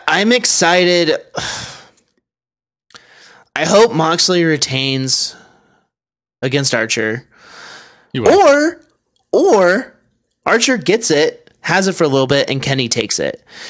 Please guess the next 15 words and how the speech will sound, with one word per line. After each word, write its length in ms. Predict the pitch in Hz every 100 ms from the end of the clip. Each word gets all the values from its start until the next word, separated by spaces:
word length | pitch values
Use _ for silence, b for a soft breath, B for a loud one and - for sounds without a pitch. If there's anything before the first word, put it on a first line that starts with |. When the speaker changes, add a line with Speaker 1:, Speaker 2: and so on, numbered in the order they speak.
| B
Speaker 1:
Because 580 | - 156 - 185 185 170 - _ 139
I 180 | 170
think 280 | 254 190 170 -
I 120 | 131
would 140 | 147 151
be 140 | 147
more 300 | 110 117 151
stoked 380 | - - 123 123
on 120 | 123
A 80 | 113
E 160 | 131 170
W 500 | 110 107 107 107 131 B B B
if 200 | - -
we 160 | 120 117
had 540 | 113 107 104 107 117